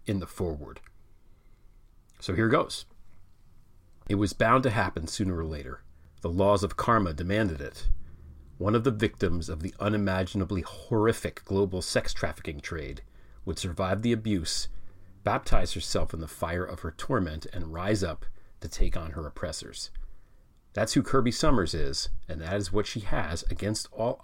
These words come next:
odds, managed to do. When Bruce Wayne was a boy, he watched helplessly as his parents were murdered by a common street thug. Most people would never have recovered from such devastating trauma. Not young Bruce. He dedicated himself to a life of crime fighting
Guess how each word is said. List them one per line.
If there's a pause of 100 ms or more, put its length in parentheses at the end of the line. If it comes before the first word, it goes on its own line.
odds, (240)
managed
to
do. (880)
When
Bruce
Wayne
was
a
boy, (340)
he
watched
helplessly
as
his
parents
were
murdered
by
a
common
street
thug. (340)
Most
people
would
never
have
recovered
from
such
devastating
trauma. (600)
Not
young
Bruce. (600)
He
dedicated
himself
to
a
life
of
crime
fighting